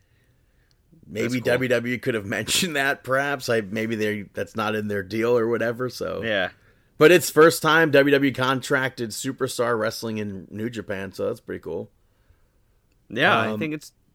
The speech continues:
Speaker 2: really awesome.
Speaker 1: Well, the match itself, we saw A J Styles pick up the victory over Chad Gable.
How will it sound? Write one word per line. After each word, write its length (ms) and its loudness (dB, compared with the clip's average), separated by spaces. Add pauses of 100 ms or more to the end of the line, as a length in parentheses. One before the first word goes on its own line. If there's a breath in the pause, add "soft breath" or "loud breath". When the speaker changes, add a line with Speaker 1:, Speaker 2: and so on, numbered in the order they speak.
(100)
Speaker 2:
really 280 -4
awesome. 420 -12 (260)
Speaker 1:
Well, 100 4
the 60 4
match 260 4
itself, 400 0
we 60 -4
saw 140 2
A 160 4
J 180 4
Styles 360 0
pick 140 -2
up 80 2
the 80 0
victory 400 0
over 160 0
Chad 640 -2
Gable. 720 4